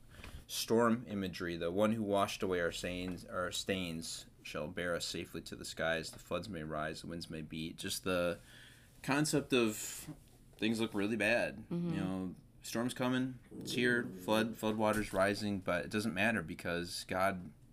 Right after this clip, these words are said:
Speaker 1: is gonna do what he says he's gonna do.
Speaker 2: Yeah.
Speaker 1: I think that's, that's, uh,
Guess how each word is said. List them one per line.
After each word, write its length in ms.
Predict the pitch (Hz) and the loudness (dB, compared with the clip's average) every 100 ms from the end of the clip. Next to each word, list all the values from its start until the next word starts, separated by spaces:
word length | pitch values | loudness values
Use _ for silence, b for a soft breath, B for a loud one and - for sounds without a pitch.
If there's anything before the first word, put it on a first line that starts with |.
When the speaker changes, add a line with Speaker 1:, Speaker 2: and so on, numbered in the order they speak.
| - | -12
Speaker 1:
is 220 | 101 95 101 87 | -8 -6 -8 -4
gonna 180 | 92 92 | -2 0
do 140 | 95 | 0
what 100 | 98 | 0
he 40 | 82 | -2
says 220 | 92 92 | -4 -4
he's 140 | 85 | -6
gonna 200 | - 80 | -6 -6
do. 180 | 80 98 | -6 -2
Speaker 2:
Yeah. 180 | 62 - - - - - - - - - - - - - B B B B - | 2 0 0 -14 -20 -20 -20 -16 -16 -16 -18 -20 -20 -20 B B B B 2
Speaker 1:
I 40 | |
think 240 | 123 127 123 | 4 4 4
that's, 380 | 120 - - | 2 2 -4
that's, 400 | - 113 - - | -2 -2 -2 0
uh, 240 | 104 98 | 2 2